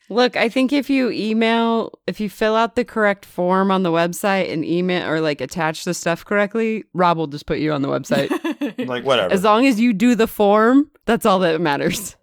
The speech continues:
Speaker 3: You have to do the form.
Speaker 1: He doesn't even, yeah, it's as long as you do the form, he'll put you on the site. If you don't do the form,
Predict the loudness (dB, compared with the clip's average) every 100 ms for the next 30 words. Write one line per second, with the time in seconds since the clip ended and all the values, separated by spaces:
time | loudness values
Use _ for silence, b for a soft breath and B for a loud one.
0 | _ -8 -6 0 0 0 -2 -4 -2 -2
1 | 0 0 0 -6 -14 -2 0 2 4 2
2 | 0 -2 0 2 0 -4 -4 0 2 4
3 | 4 4 4 2 2 0 2 0 -2 -2
4 | -2 -2 -2 -2 -2 -6 _ -4 0 2
5 | 2 0 0 2 2 0